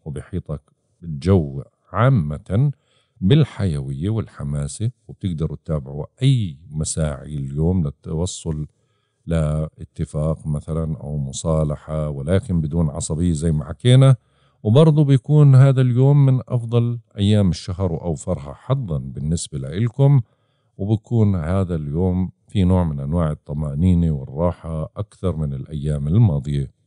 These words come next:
برج الجوزاء.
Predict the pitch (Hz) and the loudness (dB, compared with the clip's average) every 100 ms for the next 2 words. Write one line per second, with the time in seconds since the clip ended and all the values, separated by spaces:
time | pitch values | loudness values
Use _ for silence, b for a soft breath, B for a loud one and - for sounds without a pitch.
0 | _ _ _ _ _ _ _ _ _ _ | _ _ _ _ _ _ _ _ _ _
1 | _ _ _ _ _ _ _ _ _ _ | _ _ _ _ _ _ _ _ _ _
2 | _ _ _ _ _ _ _ _ 82 90 | _ _ _ _ _ _ _ _ 2 4
3 | 78 65 71 65 92 107 78 76 65 | 4 -2 -8 -2 2 2 2 -2 -4